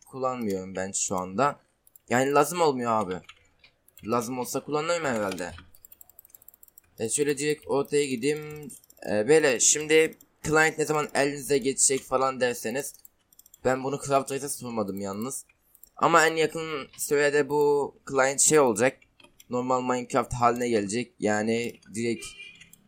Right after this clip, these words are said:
oyuna girebileceksiniz. O zaman galiba YouTuber'lar tarafından paylaşılacak. Şu an daha paylaşılmadı. Birkaç tane YouTuber çekti. Muhtemelen iki YouTuber çekmiş bunu. Ee, ben de, ben de hata çıktı. Hatanın ismini söylesem bence hiçbir şey olmuyor da söyleyeyim.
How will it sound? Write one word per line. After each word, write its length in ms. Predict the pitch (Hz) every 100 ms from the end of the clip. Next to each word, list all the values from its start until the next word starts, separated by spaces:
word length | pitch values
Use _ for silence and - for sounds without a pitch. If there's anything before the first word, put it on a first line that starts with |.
| -
oyuna 300 | - 135 139
girebileceksiniz. 1080 | 131 135 139 131 135 - 143 - 139 156 - _ _ _ -
O 80 | 139
zaman 320 | 139 139 147
galiba 380 | 135 131 123 135
YouTuber'lar 580 | 135 135 127 127 123
tarafından 520 | 127 127 123 131 131 127
paylaşılacak. 680 | 113 110 113 120 123 147 147 _ _ _ -
Şu 140 | 151
an 160 | 147 147
daha 180 | 143
paylaşılmadı. 720 | 143 147 147 151 151 131 123 110
Birkaç 400 | - 123 123 123
tane 160 | 123 120
YouTuber 280 | 120 120 104
çekti. 280 | 107 95
Muhtemelen 340 | 110 107 120 120
iki 260 | 110 -
YouTuber 280 | 135 - 101
çekmiş 460 | - 92 - 101 -
bunu. 220 | 127 156 _ _ _ _ _ _ _ _ -
Ee, 380 | 92 107 101 90
ben 260 | 135 139
de, 220 | 139 135 131
ben 180 | 127 127
de 40 |
hata 320 | 131 127 135
çıktı. 420 | - - _ 120 120
Hatanın 440 | 107 110 113 123
ismini 300 | 117 123 120
söylesem 500 | - 120 120 127 127
bence 200 | 127 127
hiçbir 160 | 123 -
şey 180 | -
olmuyor 300 | 131 139 156
da 80 | 147
söyleyeyim. 500 | 123 131 117 131 156